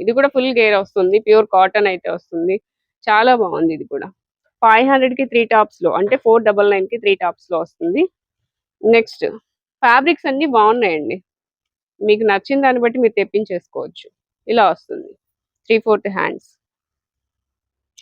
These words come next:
నెక్స్ట్ ఇందాక చూసిన దానిలోనే ఇది ఒకటి ఉందండి, ఇంకొకటి. ఇది కూడా బాగుందని చెప్పాను కదా, ఇది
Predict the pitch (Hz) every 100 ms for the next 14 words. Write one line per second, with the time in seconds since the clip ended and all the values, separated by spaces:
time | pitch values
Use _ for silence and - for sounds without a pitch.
0 | _ _ - 220 220 - 254 233 262 277
1 | 277 247 247 254 226 214 208 220 233 202
2 | 185 175 180 180 196 165 156 160 - 180
3 | 170 190 226 190 180 190 214 190 185 -
4 | 160 156 160 185 330 - _ _ _ -
5 | 247